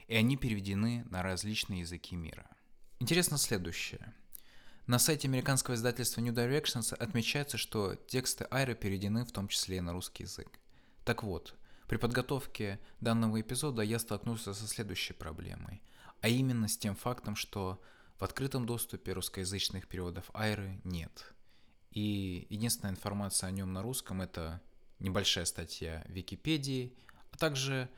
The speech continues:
обзорная статья на казахстанском литературном портале. В русскоязычной прессе Айра упоминается в ряду имен потенциальных лауреатов Нобелевской премии по литературе.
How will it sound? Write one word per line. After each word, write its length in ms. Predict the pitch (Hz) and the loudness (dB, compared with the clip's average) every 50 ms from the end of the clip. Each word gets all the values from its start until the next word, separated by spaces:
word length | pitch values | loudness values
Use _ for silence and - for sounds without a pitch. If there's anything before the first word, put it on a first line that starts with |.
| - - - - - - | -20 -20 -20 -20 -8 -4
обзорная 540 | - 104 101 98 107 104 95 95 92 90 - | -2 0 2 2 4 4 4 2 2 0 0
статья 580 | - - 95 90 - - 131 135 143 147 - - | 0 0 -2 -4 -2 -2 0 0 2 0 0 -2
на 380 | 101 101 95 90 82 78 82 104 - - | -4 -4 -2 -2 -2 -4 -6 -8 -12 -6
казахстанском 680 | - 98 92 90 92 - - - 117 113 - - 85 85 | -4 -2 -2 -2 -2 -4 -2 -2 0 -2 -2 -2 -4 -6
литературном 580 | 85 - - 85 85 - - 92 90 87 90 - | -6 -6 -6 -8 -8 -6 -6 -6 -4 -6 -6 -6
портале. 500 | - - - - - - - - - - - - - - - - - - | -8 -10 -10 -10 -12 -12 -12 -14 -16 -18 -18 -20 -20 -20 -20 -20 -8 0
В 40 | 131 | 2
русскоязычной 600 | 127 - - 151 147 151 175 170 - - 120 110 | 2 4 4 2 0 2 2 2 4 4 4 4
прессе 460 | - - 127 135 135 - - - - | 4 4 4 4 4 2 2 0 0
Айра 340 | - 107 117 123 117 110 101 | 2 4 4 4 4 4 2
упоминается 800 | - - 104 98 98 98 101 107 113 113 104 92 - - - 95 | 2 2 2 2 4 4 4 4 4 4 4 4 2 2 2 0
в 80 | 95 | 2
ряду 320 | 98 101 98 104 110 110 110 | 2 2 2 2 2 4 4
имен 500 | 104 101 107 110 117 117 113 113 113 113 - - - - - - | 6 6 6 6 6 6 4 2 0 -2 -6 -16 -20 -20 -8 -2
потенциальных 840 | - - - 113 104 104 - - 110 110 110 107 104 101 95 - - | 0 2 6 6 6 6 6 6 6 6 6 6 4 4 2 0 0
лауреатов 880 | 98 95 95 92 95 95 98 104 104 104 - - 98 - - - - - - - - - - | 2 2 4 4 4 6 6 6 4 4 0 -2 -6 -6 -6 -10 -12 -12 -14 -14 -16 -4 0
Нобелевской 560 | 107 104 101 95 95 92 90 - - - 95 | 4 4 6 6 4 4 2 2 0 0 0
премии 320 | - - 104 101 98 98 92 | 0 2 2 4 4 4 2
по 140 | 87 - 92 | 2 2 0
литературе. 760 | 92 90 - - 90 92 92 - - - - - - - | 0 0 0 0 0 0 0 -2 -6 -12 -12 -12 -12 -14